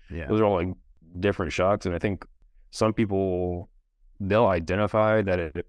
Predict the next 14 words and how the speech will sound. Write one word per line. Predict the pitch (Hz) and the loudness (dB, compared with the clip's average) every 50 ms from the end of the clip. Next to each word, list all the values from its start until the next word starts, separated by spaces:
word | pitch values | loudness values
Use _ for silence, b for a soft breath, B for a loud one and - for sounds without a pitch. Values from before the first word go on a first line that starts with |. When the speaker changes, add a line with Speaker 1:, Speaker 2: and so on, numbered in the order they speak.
| - - | -10 -4
Speaker 2:
may | - 101 95 98 | -2 0 0 2
be | 101 101 95 | 2 0 0
hard, | - - - 85 90 107 120 123 131 - - - - _ _ - - - - | 0 0 0 2 2 0 -2 -4 -6 -10 -16 -20 -20 _ _ -20 -20 -8 -6
but | 90 90 | -4 -2
they | 90 | 0
don't | 90 95 95 87 | 0 0 0 0
actually | 90 - - 95 90 90 - | -2 -2 -2 -2 -2 -2 -4
understand | 95 98 92 87 - - 92 87 87 90 92 - | -4 -4 -4 -4 -4 -4 -2 -2 -2 -4 -6 -8
the, | 101 95 90 80 76 80 - - | -8 -6 -4 -4 -4 -4 -6 -4
the | 90 85 78 | -4 -4 -4
feeling | - - - 87 90 90 95 98 95 | -4 -4 -4 -2 -2 0 0 -2 -2
of | 87 - | -2 0
how | - 95 95 92 | 2 2 2 2
hard, | - 101 98 101 104 107 110 - | 2 2 0 0 0 -2 -4 -8